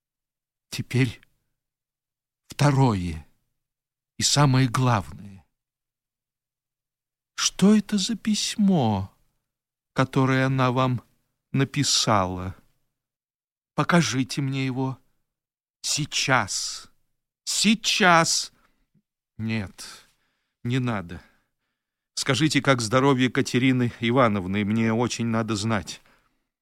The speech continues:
Продолжает лежать в бреду, она не очнулась, ее тетки здесь и только ахают, и надо мной гордятся. А Герценштубе приехал и так испугался, что я не знала, что с ним и делать, и чем его спасти.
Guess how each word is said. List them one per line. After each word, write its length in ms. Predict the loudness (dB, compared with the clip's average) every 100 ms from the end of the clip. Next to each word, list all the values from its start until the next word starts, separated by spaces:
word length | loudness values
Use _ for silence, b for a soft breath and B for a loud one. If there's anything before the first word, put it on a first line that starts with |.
| _ _ _ _ _ _ _ _ -12 B B B B B B B B B B B
Продолжает 580 | 2 4 4 4 4 0
лежать 320 | 2 2 0
в 80 | 0
бреду, 520 | 0 2 2 2 0
она 340 | 0 0 0 0
не 100 | 0
очнулась, 720 | -2 -2 2 2 2 0 -4
ее 380 | -2 0 2 0 b b
тетки 380 | 0 0 0 -4
здесь 400 | 0 0 0 0
и 40 |
только 400 | -2 -2 2 4 4
ахают, 440 | 2 -2 -2 -6 b b b -4
и 100 | -2
надо 240 | 2 0
мной 280 | 0 0 2
гордятся. 640 | 2 2 2 2 2 -4 -4 b b b
А 80 | -2
Герценштубе 800 | 0 -2 -2 -4 -4 0 0 0
приехал 560 | -2 0 0 0 -2 -4
и 60 |
так 220 | -2 -2 -4
испугался, 600 | -4 -2 2 2 2 -6
что 220 | -8 -6
я 140 | -4
не 100 | -4
знала, 400 | -4 0 0 0
что 240 | -4 -4 -6
с 140 | -4
ним 140 | -4 -2
и 40 |
делать, 420 | 2 2 2 -4
и 80 | -8
чем 220 | -4 -4
его 220 | -2 -4
спасти. 580 | -2 0 0 2 0 0